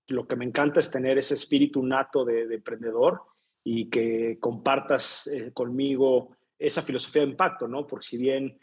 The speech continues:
este, pues, Arcángeles nace también como, como una ideología muy similar, ¿no? O sea, realmente nuestra misión en Arcángeles es que las inversiones sean para todos, ¿no? Y sobre todo los activos alternativos, porque es,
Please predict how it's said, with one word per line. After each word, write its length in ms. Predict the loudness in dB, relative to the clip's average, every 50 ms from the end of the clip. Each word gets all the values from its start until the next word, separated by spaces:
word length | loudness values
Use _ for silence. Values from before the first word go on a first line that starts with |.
| _ _ _ _ -10
este, 240 | -10 -10 -10 -10 -12
pues, 100 | -10 -8
Arcángeles 520 | -6 -2 0 0 0 4 4 4 6 6
nace 380 | 4 2 2 4 4 4 4 2
también 320 | 2 -4 -2 -2 -4 -2
como, 440 | -4 -4 -4 -4 -6 -8 -8 -10 _ _ _ _ _ _ _
como 240 | -6 -6 -4 -2 -2
una 180 | 0 0 2 2
ideología 480 | 2 2 2 2 2 0 0 0 0
muy 140 | 0 0 -2
similar, 500 | -2 -2 -4 -2 -2 -2 -2 -2 -2 -6
¿no? 300 | -6 -6 -4 -4 -2 -4
O 60 | -4 -6
sea, 160 | -10 -10 -8
realmente 420 | -6 -6 -4 -4 -4 -4 -2 -2
nuestra 260 | -4 -4 -6 -6 -8
misión 440 | -6 -6 -4 -2 0 2 2 2 2
en 80 | -2 -2
Arcángeles 600 | -4 -4 -4 -6 -6 -4 -2 0 0 0 0 0
es 520 | 0 0 0 0 -2 -4 -8 -16 -20 _ _
que 280 | -4 -2 0 0 0 0
las 300 | 0 0 0 0 -2 -2
inversiones 400 | -2 -2 0 2 2 2 2 2
sean 180 | 0 0 0 2
para 240 | 0 0 0 0
todos, 380 | 2 4 4 4 2 0 -4 -4
¿no? 240 | -6 -4 -4 -4 -4
Y 160 | -6 -8 -6
sobre 240 | -4 -4 -4 -4 -2
todo 200 | 0 0 2 2
los 140 | 2 0 -4
activos 340 | -8 -6 -4 -4 -2 -2
alternativos, 720 | -4 -6 -6 -6 -10 -10 -8 -2 2 2 2 2 0 -4
porque 300 | -6 -10 -12 -10 -10 -12
es, 300 | -10 -10 -10 -10 -12 -14